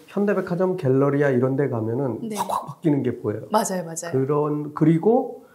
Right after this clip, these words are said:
Speaker 1: 계절마다 뭔가를 바꿔놨어.
Speaker 2: 맞아요.
Speaker 1: 어, 특히 뭐 옆에 뭐 이렇게 뭐 이렇게 걸개 그림 바꾸는 거라도 싹 바꿔놔가지고 이 뭐가 다 바뀐 것 같은 그런 분위기를 만들어놔요.
Speaker 2: 맞아요.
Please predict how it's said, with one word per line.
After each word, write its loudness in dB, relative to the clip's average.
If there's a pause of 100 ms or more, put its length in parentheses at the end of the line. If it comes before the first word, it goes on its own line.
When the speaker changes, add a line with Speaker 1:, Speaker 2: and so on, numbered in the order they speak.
(180)
Speaker 1:
계절마다 4
뭔가를 4
바꿔놨어. 0 (220)
Speaker 2:
맞아요. -4 (240)
Speaker 1:
어, -2
특히 -8
뭐 2
옆에 2
뭐 0
이렇게 -2
뭐 -4
이렇게 -10 (240)
걸개 0
그림 -2
바꾸는 0
거라도 0
싹 -4
바꿔놔가지고 0 (320)
이 2 (460)
뭐가 2
다 0
바뀐 2
것 0
같은 4
그런 6
분위기를 6
만들어놔요. 0
Speaker 2:
맞아요. -6